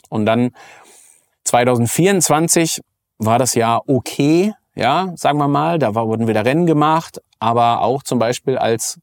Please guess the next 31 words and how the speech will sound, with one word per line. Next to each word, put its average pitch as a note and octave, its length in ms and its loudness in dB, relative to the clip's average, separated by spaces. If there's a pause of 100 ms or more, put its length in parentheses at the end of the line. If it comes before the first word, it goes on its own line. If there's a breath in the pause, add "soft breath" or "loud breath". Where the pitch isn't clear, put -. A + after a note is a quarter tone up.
(100)
quasi A2 340 -2
amtierender A#2+ 560 0
Weltmeister A#2+ 840 -2 (160)
Hawaii, B2 600 0 (540 loud breath)
dann A#2+ 180 0
zurück B2 320 -2
nach B2 140 -2
Hawaii A2+ 300 2
zu D3 120 -4
kommen, E3 460 -2
dreiundzwanzig A#2 640 -6
war G#2 100 -6
ja G2 100 -6
in G2 120 -4
Nizza D3 340 -2
die C#3 160 -4
W C#3 60 -2
M, C#3+ 160 -4 (600 loud breath)
ähm, A#2 600 2
um A#2+ 240 0
da A#2 200 4
dann C3 140 2
nicht C#3 220 -2
zu A#2+ 100 -4
finishen, D#3+ 600 0
ist - 220 -4
auch C#3+ 280 0
alles B2+ 280 -2
andere B2 260 -2
als G#2 200 -6
leicht. - 480 -6